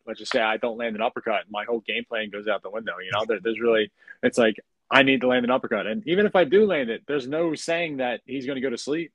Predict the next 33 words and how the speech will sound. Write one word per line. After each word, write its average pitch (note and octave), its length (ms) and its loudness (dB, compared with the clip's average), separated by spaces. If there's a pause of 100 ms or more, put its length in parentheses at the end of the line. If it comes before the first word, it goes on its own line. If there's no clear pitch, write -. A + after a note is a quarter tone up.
(100)
or A#2+ 160 -2
I'm A#2 80 -2
gonna A#2+ 140 -6
hurt B2 280 -2
him. A#2 120 -4 (460)
He C#3+ 100 0
could, A2+ 280 0 (540)
you A#2+ 140 -6
know, A2 80 -4
shoot C#3 260 -2
in. D#3 140 6
I A2 80 2
hit C3+ 100 0
him C3 80 -2
with B2+ 100 0
an A#2+ 60 2
uppercut. D3+ 360 2
It G2 140 -6 (320)
stands C#3+ 360 0
him C3+ 80 0
up. E3 160 6
He B2+ 60 2
looks C#3 180 0
at D#3 80 -2
me C#3+ 100 -4
and C3 80 -2
he A2+ 60 -2
laughs C#3 320 2
at G2 140 -2
me. F#2 100 -10
Like, A2 240 -6 (240)
that's D3 200 2
a, E3+ 100 0